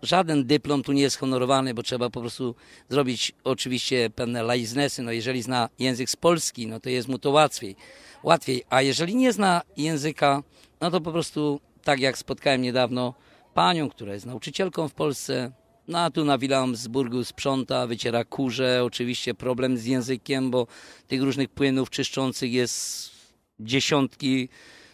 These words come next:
no, jest problem z wytłumaczeniem, co do czego, boją się i, i po prostu,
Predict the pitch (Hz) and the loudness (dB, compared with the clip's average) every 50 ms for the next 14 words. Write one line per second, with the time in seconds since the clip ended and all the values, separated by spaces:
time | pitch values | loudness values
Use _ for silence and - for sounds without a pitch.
0 | _ _ - 120 127 139 139 127 - - 143 143 135 135 143 139 135 131 127 131 | _ _ -6 -2 0 2 2 0 0 2 2 2 4 4 4 4 4 2 0 -2
1 | - _ _ _ _ _ _ _ - 123 107 113 147 - - 151 143 139 135 - | -6 _ _ _ _ _ _ _ -8 -6 -2 -2 -2 0 2 4 4 4 4 4
2 | - 147 139 139 135 135 147 - - - - 156 147 127 139 131 - - 147 131 | 2 0 2 2 0 0 -2 -4 -4 4 6 6 8 8 6 2 4 2 2 2
3 | 127 113 131 131 131 135 143 - _ _ _ _ _ _ _ _ _ _ - 117 | 2 2 2 2 0 0 -4 -8 _ _ _ _ _ _ _ _ _ _ -12 -10
4 | 110 110 143 143 139 135 131 123 - 139 135 143 175 247 294 311 320 320 - - | 2 6 8 8 8 8 4 2 0 -2 -2 -2 -2 -4 -4 -6 -6 -8 -8 -10
5 | 339 - 311 311 262 - - 240 233 226 | -12 -10 -8 -8 -6 -2 0 2 2 2